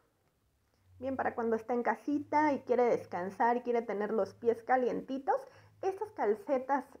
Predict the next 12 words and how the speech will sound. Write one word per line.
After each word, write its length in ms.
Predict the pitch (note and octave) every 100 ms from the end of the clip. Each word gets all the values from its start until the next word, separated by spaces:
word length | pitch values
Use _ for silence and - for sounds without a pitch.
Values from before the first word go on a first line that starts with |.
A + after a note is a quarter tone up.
| _ _
que 60 | F3+
están 340 | - G3+ G#3+
en 160 | A3+ B3+
Suburbia 480 | B3+ G3+ A#3 A3+ A3
de 100 | F#3
la 140 | F3
marca 480 | F#3 G#3 G#3 G3 -
Weekend 580 | F#3+ C4+ C#4 - B3 D4+ C5 - _ _ _ _ _ _ _ _ _
le 180 | A3 F#3
van 340 | F3+ F#3 G#3 -
a 100 | A3+
encantar. 720 | G3+ G3 G3 F#3 F3+ D#3+ -